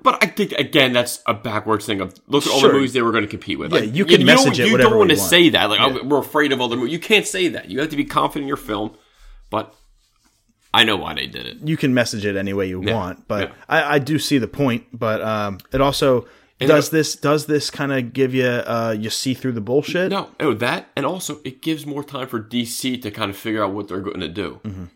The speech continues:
Speaker 1: You know, to set up their future, 'cause, you know, we have Sh-, Sh-, Aquaman, it, actually, next month, we have
Speaker 2: Shazam.
Speaker 1: Shazam in May or March. So it's like,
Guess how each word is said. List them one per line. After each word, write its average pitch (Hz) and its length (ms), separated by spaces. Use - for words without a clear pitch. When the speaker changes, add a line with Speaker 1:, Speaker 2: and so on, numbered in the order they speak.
Speaker 1:
You 104 100
know, 101 60
to 101 100
set 110 260
up 101 120
their 95 100
future, 117 460
'cause, 90 200
you 87 60
know, 82 60
we 87 140
have - 200
Sh-, - 200
Sh-, - 120
Aquaman, 104 680
it, - 140
actually, 90 420
next 107 200
month, 147 340
we - 140
have 82 240
Speaker 2:
Shazam. 101 420
Speaker 1:
Shazam 107 380
in 92 140
May 131 340
or 101 100
March. 127 480
So 135 140
it's 135 120
like, 127 120